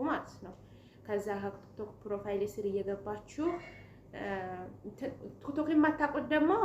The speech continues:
«በለጡ ቢላ» ብላችሁ ስትገቡ ታገኙታላችሁ። ወይም «በለጡ» ብላችሁ ስ-፣ ዝም፣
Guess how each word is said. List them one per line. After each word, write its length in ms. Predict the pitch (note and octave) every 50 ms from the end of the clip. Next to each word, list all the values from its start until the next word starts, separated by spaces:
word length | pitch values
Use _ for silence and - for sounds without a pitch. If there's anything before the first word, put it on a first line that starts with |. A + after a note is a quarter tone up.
| D4 A#3+ G#3+
«በለጡ 460 | - - B3 B3 A#3 A#3 A3+ - - - B3 A3+
ቢላ» 280 | G3 G3 A#3 B3+ C#4 C4+ B3 A#3+ G3
ብላችሁ 440 | G3 F#3+ G#3 A3 A3 A3 - - -
ስትገቡ 320 | - A#3+ G#3+ - C4 D#4 E4+
ታገኙታላችሁ። 840 | E4+ C#4+ A#3 G#3+ G#3+ A3 G#3+ G#3 G#3+ G3+ G3 G3 G3 G3+ - - - - - -
ወይም 220 | A#3 C4+ D4+ E4 C#4+
«በለጡ» 400 | A3+ C4 B3+ B3 A#3+ A#3+ A3+ - - A#3+
ብላችሁ 360 | A3 G#3+ A3+ A3 A3 - -
ስ-፣ 180 | - A3+ A3+ G#3
ዝም፣ 200 | G3+ A3 A#3 A#3